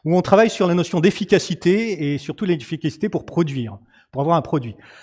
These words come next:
Donc je m'éloigne de l'efficacité, je ne cherche pas à être efficace, ou que les élèves soient efficaces, et, euh, j'abandonne l'idée de produit.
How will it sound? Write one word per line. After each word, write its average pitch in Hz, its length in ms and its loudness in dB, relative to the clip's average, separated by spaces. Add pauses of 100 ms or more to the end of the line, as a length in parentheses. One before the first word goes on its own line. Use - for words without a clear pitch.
(500)
Donc 131 100 -6
je 143 80 0
m'éloigne 208 400 4
de 160 100 4
l'efficacité, 185 720 0
je 135 100 -4
ne 147 60 -2
cherche - 300 -6
pas 196 200 2
à 147 140 0
être - 300 -6 (640)
efficace, 175 800 -2
ou 170 80 -6
que - 120 -6
les 139 160 0
élèves 196 160 2
soient 208 240 0
efficaces, - 580 -8 (140)
et, 170 380 2
euh, - 200 -20 (260)
j'abandonne 160 480 0
l'idée 170 160 4
de 170 60 -4
produit. 143 380 -2